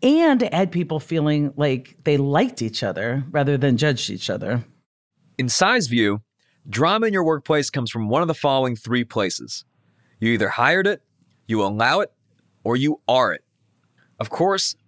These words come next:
Speaker 2: we all want to avoid bringing on emotionally expensive team members in the first place. But is there really a foolproof way to hack the hiring process, to identify high drama candidates before you spend time, money, and resources onboarding them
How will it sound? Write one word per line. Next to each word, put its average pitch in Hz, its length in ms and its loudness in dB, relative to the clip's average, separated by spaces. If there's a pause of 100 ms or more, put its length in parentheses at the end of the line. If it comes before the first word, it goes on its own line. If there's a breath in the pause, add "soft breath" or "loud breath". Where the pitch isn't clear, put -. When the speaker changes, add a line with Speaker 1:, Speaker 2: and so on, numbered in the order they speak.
(140)
Speaker 2:
we 131 240 -2
all 170 260 2
want 180 200 -2
to 170 100 0
avoid 139 360 0
bringing 135 240 -2
on 131 140 0
emotionally 139 480 -2
expensive 139 420 -4
team 127 200 -4
members 117 260 0
in 113 140 -4
the 120 60 -2
first - 420 -2
place. - 380 -8 (680 soft breath)
But 120 100 0
is 120 100 0
there 139 120 2
really 165 340 0
a 175 80 0
foolproof 147 600 -2
way 104 320 0
to 107 140 -10
hack - 360 -4
the 107 80 -2
hiring 95 340 -6
process, 135 640 -4 (460 soft breath)
to 110 80 -2
identify 110 760 0 (300)
high 131 320 0
drama 127 380 0
candidates 104 580 -6 (260)
before 147 880 0 (180)
you 110 140 -4
spend 110 320 -4
time, 135 360 -2
money, 127 280 -2
and 107 100 -4
resources 104 560 -4 (120)
onboarding 110 540 -2
them 101 220 -2